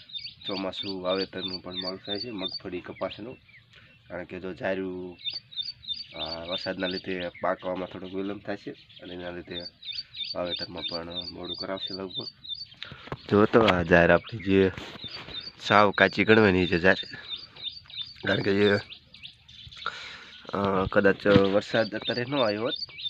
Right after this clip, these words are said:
તો, અ, જારમાં કમ્પ્લીટ તાણ પડીને કમ્પ્લીટ, અ, અત્યારે પાકવા માથે હોત અને થોડાક દીમાં લણવાની ને વાઢવાનું કામ કમ્પ્લીટ ચાલુ થઈ જાત તો એટલે ટાઇમસર આપણે કપાસ, અ,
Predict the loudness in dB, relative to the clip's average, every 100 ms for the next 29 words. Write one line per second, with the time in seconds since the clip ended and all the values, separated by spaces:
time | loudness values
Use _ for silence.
0 | -10 -10 -8 -8 -12 -12 -12 -12 -8 -8
1 | -6 -8 -4 0 0 0 -4 -6 -6 -8
2 | -2 0 0 -2 -2 -2 -2 -6 -12 -10
3 | -8 -8 -8 -12 -10 -10 -10 -12 -10 -10
4 | -10 -12 -16 -20 -20 -20 -20 _ -4 -2
5 | -2 -6 -6 -6 -6 -6 -8 -10 -8 -8
6 | -8 -8 -6 -6 -6 -8 -6 -4 -4 -4
7 | -6 -6 -8 -10 -12 -12 -12 -10 -10 -10
8 | -14 -12 -12 -8 -8 -6 -4 -6 -8 -16
9 | -12 -12 -12 -14 -12 -10 -10 -10 -10 -10
10 | -8 -2 -2 -2 -4 -6 -8 -6 -8 -8
11 | -8 -8 -8 -8 -6 -8 -8 -8 -4 -6